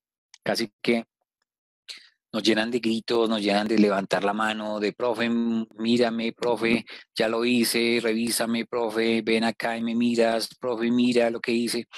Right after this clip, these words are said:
Entonces, esa demostración de habilidades previas es muy importante. La tercera fase de activación, perdón, <clears throat> que tengo la voz ya, se me está acabando, es la aplicación de estas habilidades. Cómo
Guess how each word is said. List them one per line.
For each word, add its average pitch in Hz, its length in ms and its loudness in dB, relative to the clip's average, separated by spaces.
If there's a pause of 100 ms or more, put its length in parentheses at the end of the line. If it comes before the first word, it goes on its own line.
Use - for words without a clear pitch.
(200)
Entonces, - 280 -6
esa 117 180 0
demostración 113 460 -4
de 98 80 2
habilidades 98 400 2
previas 90 340 -8
es 98 120 -6
muy 95 140 0
importante. 87 560 -8 (1500)
La 95 100 2
tercera 117 540 0 (320)
fase 131 500 0 (520)
de 110 180 -2
activación, 98 720 -2 (340)
perdón, 95 340 -8 (200)
<clears throat> 104 240 2
que 92 100 -10
tengo 92 220 -10
la 101 120 2
voz 90 260 -4
ya, 92 220 0 (840)
se - 180 -14
me 95 80 -6
está 90 200 -4
acabando, 101 500 -2
es 113 180 0
la 127 280 2
aplicación 110 800 -2 (260)
de 107 320 2
estas 101 280 -2
habilidades. 95 840 0 (560)
Cómo 110 420 2